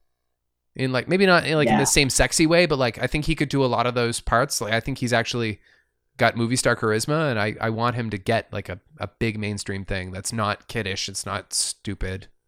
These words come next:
Speaker 1: <laughs>
Speaker 2: I think he's playing catch up a little bit because there was this big thing that he wrote that he, like, invested so much time into and really wanted to get made, and then it just couldn't get made.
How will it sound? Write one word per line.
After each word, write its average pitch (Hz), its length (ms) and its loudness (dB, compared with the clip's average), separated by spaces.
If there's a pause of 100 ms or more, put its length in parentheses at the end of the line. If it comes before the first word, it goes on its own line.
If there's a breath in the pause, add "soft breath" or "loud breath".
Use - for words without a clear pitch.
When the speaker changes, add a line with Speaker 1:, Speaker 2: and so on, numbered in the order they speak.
(160)
Speaker 1:
<laughs> - 600 -8
Speaker 2:
I 165 60 4
think 277 180 4
he's 330 120 10
playing 302 200 6
catch 139 300 2
up 214 140 6
a - 20 8
little 127 220 6
bit 110 180 4
because 120 280 2
there 131 100 2
was 131 160 2
this 127 160 2
big 147 420 4
thing 147 200 4
that 123 120 2
he 120 140 0
wrote 117 460 2
that 104 180 -6
he, 113 140 -2
like, 110 320 0
invested 117 540 0
so 117 160 -2
much 117 220 -2
time 113 260 0
into 110 380 0
and 104 100 -4
really 110 200 2
wanted 107 220 2
to 107 60 -2
get 107 220 -4
made, 107 300 2
and 98 100 -6
then 98 120 -6
it 92 120 -16
just - 220 -14
couldn't 98 240 -4
get 98 200 -2
made. 101 380 2